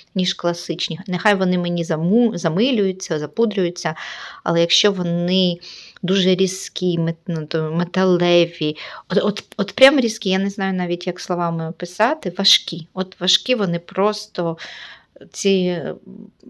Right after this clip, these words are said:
якби була металева цеглина, могли, можливо, це були б ці металеві, м, альдегіди. Подивилася, що таке розоксиди. Е,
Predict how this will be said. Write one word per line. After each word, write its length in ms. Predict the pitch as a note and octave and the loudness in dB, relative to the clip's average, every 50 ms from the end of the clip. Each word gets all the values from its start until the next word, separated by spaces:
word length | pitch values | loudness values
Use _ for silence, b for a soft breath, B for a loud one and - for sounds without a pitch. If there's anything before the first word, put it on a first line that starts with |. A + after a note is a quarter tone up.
| _ _ _ _ _ _ _ - | _ _ _ _ _ _ _ -6
якби 300 | - G3+ F#3+ F3+ F#3+ F#3+ | -2 -2 0 0 0 0
була 240 | F#3 F#3+ G3 F#3+ F3 | 4 6 8 8 8
металева 440 | F3 F3+ F3 - F#3 F3+ F3+ F3+ F3+ | 6 6 4 4 6 6 8 6 4
цеглина, 500 | F3+ - - F3+ F#3 A3+ C4 - C4+ E3 | 2 0 -4 0 2 2 2 4 2 -2
могли, 320 | D#3 E3 E3+ G#3 G3 F#3+ - | -2 -4 -4 -2 -2 -2 -2
можливо, 440 | F3+ E3+ E3+ E3 F#3 G3+ G3+ F3+ | -2 -2 -2 0 0 0 0 0
це 160 | D#3+ - - F3+ | -2 -2 -6 -6
були 220 | F3 E3+ E3 F3+ | -4 -2 -4 -4
б 100 | F3+ - | -4 -6
ці 160 | - - F3+ | -10 -8 -8
металеві, 800 | F3+ E3+ - - D#3+ E3 E3+ E3 E3+ F3 F3 E3 D3+ D#3+ D#3+ - B B B B B B B B B B B _ _ _ _ - | -8 -6 -6 -6 -4 -2 0 0 -2 -2 -4 -6 -8 -8 -10 -12 B B B B B B B B B B B _ _ _ _ -10
м, 440 | F#3 F#3 F#3 F3+ F3+ F3 F3 E3+ E3 _ _ _ _ _ _ _ _ _ _ _ _ _ _ _ _ _ _ - - | -8 -8 -6 -8 -10 -10 -14 -16 -18 _ _ _ _ _ _ _ _ _ _ _ _ _ _ _ _ _ _ -6 0
альдегіди. 440 | - G3 G3 F#3 G3+ F#3 F#3 E3+ F#3 | 4 4 6 6 6 6 4 2 2
Подивилася, 640 | - G#3 G3+ A#3+ A#3 A#3+ A3 F#3 F3 F3 - - F#3+ | 2 4 4 4 6 6 6 6 4 2 -2 -4 -2
що 180 | F#3 - - F#3+ | 0 0 0 0
таке 400 | F#3 - F3 - - F3 E3+ E3+ | -4 -6 -6 -2 2 4 4 4
розоксиди. 760 | E3+ F3+ E3+ E3+ F3 - - - - D4 C4 G#3+ G#3+ F#3+ F#3+ F#3 B B B B B B B - | 2 0 -2 -2 -6 -6 -4 -4 -2 -2 0 2 2 2 0 0 B B B B B B B 0
Е, 220 | F#3 F3+ F3 F3+ | 2 2 2 2